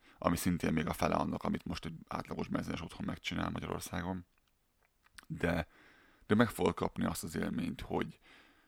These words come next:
hogy te tisztában közlekedsz. Kíváncsian várom azt, hogy hogyan fogunk átállni itt, ö, villamos oldalról, tehát itt, itt táphálózat oldalról arra, hogy, hogy ki tudjuk szolgálni ezt az áramfelvételt, mert amennyit én olvastam erről, nagyon nem úgy tűnik, hogy ezt most meg tudjuk csinálni. Tehát, hogyha most, mondom,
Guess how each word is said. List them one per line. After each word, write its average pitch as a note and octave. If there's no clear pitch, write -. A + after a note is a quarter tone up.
hogy -
te -
tisztában F2+
közlekedsz. -
Kíváncsian F2
várom E2+
azt, -
hogy F2+
hogyan E2+
fogunk -
átállni E2
itt, -
ö, E2
villamos F#2
oldalról, E2
tehát -
itt, -
itt -
táphálózat D#2
oldalról -
arra, -
hogy, D#2+
hogy D#2+
ki -
tudjuk D#2
szolgálni D#2+
ezt D#2+
az E2
áramfelvételt, -
mert -
amennyit F#2+
én E2+
olvastam D#2+
erről, D#2+
nagyon E2+
nem D2+
úgy -
tűnik, -
hogy -
ezt -
most E2
meg D#2+
tudjuk -
csinálni. -
Tehát, -
hogyha -
most, E2
mondom, D#2+